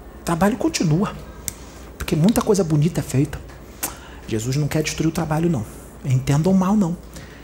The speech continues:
Jesus quer consertar essas pessoas.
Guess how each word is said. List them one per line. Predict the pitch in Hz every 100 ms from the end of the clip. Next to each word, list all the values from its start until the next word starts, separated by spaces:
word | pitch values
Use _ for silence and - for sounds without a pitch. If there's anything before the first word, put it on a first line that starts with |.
| - - - -
Jesus | - 110 107 123
quer | -
consertar | - 139 170 - 139 - 165
essas | 175 -
pessoas. | - - - - -